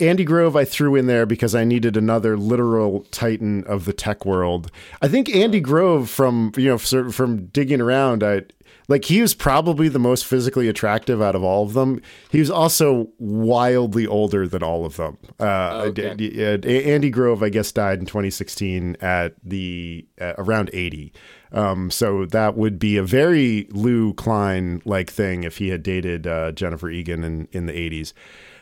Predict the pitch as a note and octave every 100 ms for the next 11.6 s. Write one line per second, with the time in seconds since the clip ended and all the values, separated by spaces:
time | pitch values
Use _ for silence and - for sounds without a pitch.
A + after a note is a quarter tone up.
0 | - B2 B2 B2 G2+ - _ - - A#2
1 | B2 C3 - G#2+ G#2+ A#2+ B2 E3 - -
2 | _ _ _ _ _ _ _ _ - A#2+
3 | A2+ A2 G#2+ _ _ _ _ - F3 G#3
4 | - D3+ - - C3 - G2+ G#2 G#2 G2
5 | - - - C3 B2 - C3 A#2 C3 B2+
6 | A#2+ - C3+ - - _ D#3 C#3+ C3+ B2
7 | - - D3 E3 F3 F3 F3 E3 D3+ D#3
8 | - A#2 D3+ E3 - D#3+ C3 - _ _
9 | _ - B2 B2 B2 A#2+ A#2 A#2+ A#2 _
10 | - C3 D3+ E3+ E3 D#3+ C#3+ C3 - B2+
11 | C3+ C3+ C#3 B2+ A2+ A2